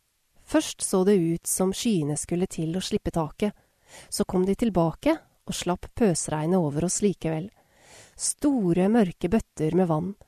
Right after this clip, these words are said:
og mamma og jeg løp ut og henta inn tøyet fra snora.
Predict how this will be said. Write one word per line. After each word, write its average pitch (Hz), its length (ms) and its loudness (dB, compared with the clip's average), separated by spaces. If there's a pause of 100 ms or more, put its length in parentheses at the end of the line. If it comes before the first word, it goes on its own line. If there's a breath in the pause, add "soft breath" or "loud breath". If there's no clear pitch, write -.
(440 soft breath)
og 180 100 2
mamma 180 460 4
og 208 120 4
jeg 240 440 2
løp 185 280 2
ut 202 300 0
og 185 80 2
henta 175 340 0
inn 196 140 0
tøyet 151 380 -2
fra 196 160 0
snora. 165 400 0